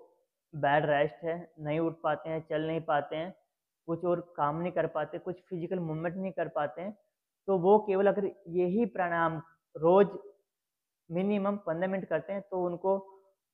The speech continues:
उनकी जो प्रॉब्लम है उसमें अचूक लाभ होगा, आपका mind fresh होगा, आपका stress level काफ़ी down होगा।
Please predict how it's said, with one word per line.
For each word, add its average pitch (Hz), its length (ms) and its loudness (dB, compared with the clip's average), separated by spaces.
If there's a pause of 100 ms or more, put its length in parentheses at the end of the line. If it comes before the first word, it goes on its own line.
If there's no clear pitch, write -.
(520)
उनकी 175 340 -2
जो 180 120 4
प्रॉब्लम 175 400 0
है 185 60 -2
उसमें 185 340 -4
अचूक 214 420 -4
लाभ 151 220 4
होगा, 160 300 0 (440)
आपका 160 320 0
mind 160 300 -2
fresh 180 300 -2
होगा, 190 500 0 (1900)
आपका 156 340 2
stress 190 280 -4
level 190 180 4
काफ़ी 170 280 0
down 160 220 4
होगा। 180 520 0